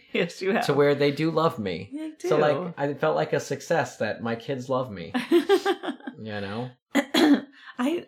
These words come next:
Speaker 1: <clears throat> I'm sorry. I, I don't know. I cannot think of this week, like, specifically. I couldn't think of something. I mean, the only thing I could think of is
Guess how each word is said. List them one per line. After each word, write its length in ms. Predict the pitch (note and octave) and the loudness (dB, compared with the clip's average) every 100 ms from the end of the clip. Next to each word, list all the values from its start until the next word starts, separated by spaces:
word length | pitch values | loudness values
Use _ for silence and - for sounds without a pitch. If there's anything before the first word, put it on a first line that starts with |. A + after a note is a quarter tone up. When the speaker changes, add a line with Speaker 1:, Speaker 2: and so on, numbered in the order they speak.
| _ | _
Speaker 1:
<clears throat> 1000 | _ - - - - - F#4 A#3+ D#3 - | _ 4 4 6 6 8 6 6 2 -4
I'm 200 | E3+ A#3 | -4 -4
sorry. 400 | A3+ D3 B2+ B2 _ - - - | -2 -2 -2 -4 _ -20 -20 -8
I, 240 | - - - | -4 -4 -4
I 120 | F3+ G3+ | -4 -4
don't 300 | G3 G3 F#3+ | -4 -8 -8
know. 120 | - - _ | -10 -12 _
I 120 | E3+ | -10
cannot 420 | D#3+ A#3 F#3+ F#3+ - | -8 -6 -6 -6 -10
think 180 | F#3 | -10
of 100 | F#3+ | -8
this 220 | F3 E3 - | -10 -14 -12
week, 220 | D3 C#3 _ _ _ _ _ _ _ _ _ - | -14 -14 _ _ _ _ _ _ _ _ _ 0
like, 300 | D#3 - - | 0 0 -10
specifically. 1040 | - - D#3 D#3 E3+ - C#3 C3 A#2 B2+ - _ _ - - _ | -18 -12 -10 -8 -8 -8 -8 -4 -4 -6 -12 _ _ -10 -10 _
I 80 | E3+ | -12
couldn't 340 | F3 F#3+ F#3 F3 _ | -8 -6 -6 -10 _
think 220 | - F#3 F3 | -12 -10 -8
of 140 | D3 - _ _ _ _ _ _ _ _ _ _ _ _ | -10 -12 _ _ _ _ _ _ _ _ _ _ _ _
something. 460 | - E3 D#3+ D#3 - | -20 -16 -12 -12 -6
I 40 | |
mean, 300 | D3+ D#3 D3 - _ - _ | -4 -4 -6 -12 _ -20 _
the 80 | E3 | 0
only 140 | F3 | 2
thing 160 | F3 D#3 | 0 -2
I 80 | D3 | -4
could 160 | F3 | -4
think 140 | E3 D3+ | -2 -2
of 100 | C3+ | -2
is 140 | B2+ | -4